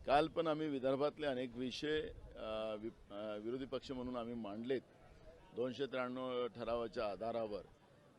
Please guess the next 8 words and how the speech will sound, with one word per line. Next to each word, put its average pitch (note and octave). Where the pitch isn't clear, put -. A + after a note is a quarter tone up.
पण D3
सरकार E3
त्याला F3+
उत्तर F3
द्यायला D3+
ता-, A#2
तयार A2+
नाही. G2